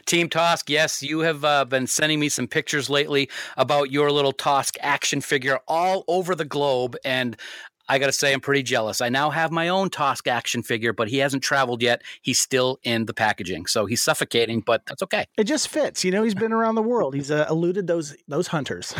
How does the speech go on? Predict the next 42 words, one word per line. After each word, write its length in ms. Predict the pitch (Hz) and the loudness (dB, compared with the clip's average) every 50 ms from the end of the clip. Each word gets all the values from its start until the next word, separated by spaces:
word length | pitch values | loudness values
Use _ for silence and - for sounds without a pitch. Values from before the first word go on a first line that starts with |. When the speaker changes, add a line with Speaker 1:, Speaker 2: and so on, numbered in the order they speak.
| - - 190 | 0 0 0
Speaker 2:
<laughs> 200 | - - - 185 | 0 2 0 0
But 160 | 151 196 180 | 0 0 -2
thanks 200 | - 254 277 - | 0 -2 0 0
again 240 | - 254 226 262 247 | 0 0 0 0 -2
for 80 | - 196 | -2 -2
having 300 | 185 202 208 190 196 185 | 0 0 0 2 2 2
me 100 | 170 160 | 2 2
on, 180 | 156 156 143 | 0 0 0
guys. 280 | 135 131 120 120 123 156 | 0 0 0 0 0 0
I 20 | |
really 220 | 170 170 160 147 123 | 0 0 2 0 -2
appreciate 340 | 110 - 113 101 - - 104 | -2 -6 -6 -6 -6 -6 -6
it. 60 | 113 | -6
It's 80 | 127 - | -4 -2
gonna 80 | 170 | 0
be 80 | 156 127 | 0 0
fun. 280 | 117 - 113 95 - _ _ _ _ _ _ _ _ _ _ _ _ _ _ _ _ | 0 -2 -4 -4 -4 _ _ _ _ _ _ _ _ _ _ _ _ _ _ _ _
Speaker 1:
Well, 220 | - 143 139 143 139 | 2 2 2 4 2
it 120 | 147 139 | 2 2
is 140 | 139 131 - | 2 2 2
certainly 320 | - 151 156 151 151 151 | 0 0 0 0 0 0
our 100 | 143 135 | 0 0
pleasure 340 | - - - 147 131 135 135 | 0 0 0 0 2 2 0
to 80 | 131 123 | 0 2
have 220 | 123 135 135 127 | 2 0 0 0
you 60 | 131 | 0
here, 180 | 123 131 131 131 | 0 0 2 2
man. 380 | 127 127 127 127 127 127 127 | 2 2 2 2 2 2 0
And, 260 | 127 123 123 123 120 123 | 0 0 0 0 0 2
uh, 220 | 123 120 120 117 - - - - - - | 2 2 2 0 -2 -10 -14 -14 -16 -6
before 280 | - 139 - - 180 190 | -6 -4 0 2 2 2
we 120 | 190 208 | 2 2
get 120 | 160 175 160 | 2 0 -2
started, 460 | - - - 180 190 202 180 147 131 | -2 0 0 2 2 2 2 2 2
I 100 | 131 127 | 2 0
think 300 | 123 - 165 156 127 _ | 0 -2 -4 -4 -4 _
Bill 200 | - 147 156 160 | -2 0 0 2
is 140 | 151 120 - | 0 -2 -2
resetting 480 | 139 147 151 143 - 156 143 139 131 | -2 -2 0 0 0 0 0 0 -2
his 280 | 120 107 160 165 151 - | -2 -2 -2 -2 -2 -2
communications 840 | _ - 143 147 156 160 147 - - - 170 175 - - 143 113 - | _ -4 -2 0 0 0 0 -2 -2 -2 0 0 0 0 0 -2 0
channels 560 | - - 127 117 113 110 110 110 110 101 - | 0 0 0 2 2 2 2 2 2 2 0